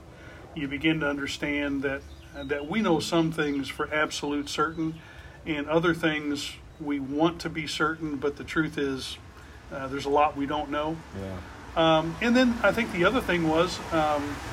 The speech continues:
Speaker 1: I had a, a lot more, uh, energy at that time. Like I say, doing, uh, evangelism and, and youth, uh, I was kinda out there on the front edge. But I think, I think the main thing is I'm,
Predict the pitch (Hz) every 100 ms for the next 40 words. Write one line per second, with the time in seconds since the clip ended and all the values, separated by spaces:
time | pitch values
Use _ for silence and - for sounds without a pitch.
0 | - - - - - - - - - -
1 | 170 175 190 175 156 160 151 160 170 185
2 | 160 156 156 151 160 143 147 160 185 160
3 | 180 180 160 156 165 165 160 160 165 180
4 | 151 143 139 170 139 147 156 151 143 139
5 | 139 139 151 160 147 151 143 151 156 147
6 | 139 135 131 143 135 135 156 180 - -
7 | - - - - 147 143 139 143 143 147
8 | - 156 147 151 147 151 147 147 139 -
9 | 147 147 151 156 160 - - - - -
10 | - 180 180 262 233 - 180 214 196 156
11 | 170 175 165 156 151 147 143 139 131 -
12 | - - - 160